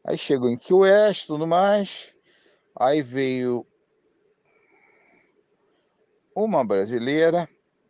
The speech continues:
e aí a gente fo-, eu fui com Cuba, pra Cuba com ela, que ela queria co-, ir pra Cuba, tudo mais.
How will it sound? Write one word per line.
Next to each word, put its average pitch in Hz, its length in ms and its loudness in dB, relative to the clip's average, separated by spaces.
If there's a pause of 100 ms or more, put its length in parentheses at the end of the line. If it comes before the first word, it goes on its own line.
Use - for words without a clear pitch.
(120)
e 110 640 -4
aí 123 580 -2 (140)
a 113 140 0
gente 120 320 -12
fo-, - 340 -12
eu 117 140 0
fui 127 200 -8
com 143 220 -10
Cuba, 120 420 -8 (120)
pra 131 100 -2
Cuba 123 300 -6
com - 180 -6
ela, 120 260 0
que 101 120 -8
ela 98 80 -10
queria - 200 -14
co-, - 120 -14
ir - 180 -18
pra - 160 -12
Cuba, 127 380 -8
tudo 113 180 -12
mais. 131 300 -4